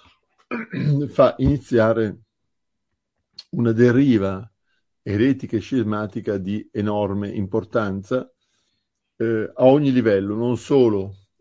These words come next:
mm, religioso in senso stretto, ma anche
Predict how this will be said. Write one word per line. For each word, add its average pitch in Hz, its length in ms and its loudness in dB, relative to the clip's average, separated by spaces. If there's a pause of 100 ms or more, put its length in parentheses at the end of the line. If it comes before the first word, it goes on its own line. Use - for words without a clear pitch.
(140)
mm, 110 140 -18 (420)
religioso 104 580 0
in 101 80 -2
senso 113 320 -4
stretto, 117 640 -4
ma 98 240 -4
anche 104 540 -4